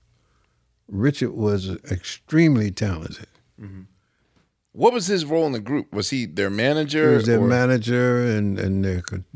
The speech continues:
Speaker 1: I mean, their conductor. I mean, he was, he's the one that made 'em, to be honest with you.
Speaker 2: Right, okay.
Speaker 1: He taught 'em everything, you know, and, uh, they were very disciplined, the Three Degrees. Their, their, their stage performance was in, was, uh, was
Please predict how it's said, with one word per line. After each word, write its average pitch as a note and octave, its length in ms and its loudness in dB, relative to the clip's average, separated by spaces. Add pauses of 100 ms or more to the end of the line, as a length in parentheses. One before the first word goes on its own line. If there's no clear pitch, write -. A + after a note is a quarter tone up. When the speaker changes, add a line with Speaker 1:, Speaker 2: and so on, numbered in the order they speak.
(240)
Speaker 1:
I G#2 80 -2
mean, G2 160 0
their G2 140 0
conductor. A#2 920 -2
I G#2+ 60 -2
mean, G#2 200 0
he A#2+ 80 2
was, G2+ 500 -4 (380)
he's A3+ 140 -2
the E3+ 80 2
one A#2 140 4
that G#2 140 0
made A#2 260 2
'em, D#2+ 260 -6
to F2+ 80 -10
be F#2+ 100 -4
honest G2+ 360 -2
with - 200 -12
you. F2 100 -12 (120)
Speaker 2:
Right, F#2+ 240 -16 (200)
okay. D#2+ 200 -20 (160)
Speaker 1:
He A2+ 140 0
taught B2+ 320 4
'em G2+ 100 2
everything, F#2 680 -2
you G2 80 -4
know, F#2+ 360 -2
and, F#2 300 -2
uh, F#2 200 -4 (600)
they A2+ 100 0
were A2 120 2
very B2 220 2
disciplined, A#2+ 640 -2
the G#2+ 60 -4
Three A#2 220 -4
Degrees. A2+ 480 -4
Their, G#2+ 180 0 (120)
their, B2+ 200 2 (140)
their C3 120 2
stage D3+ 520 0
performance G2 640 -4 (340)
was G2+ 200 -4
in, F#2 180 -4 (120)
was, F#2+ 280 -2
uh, F2+ 640 -6 (400)
was G2+ 160 -6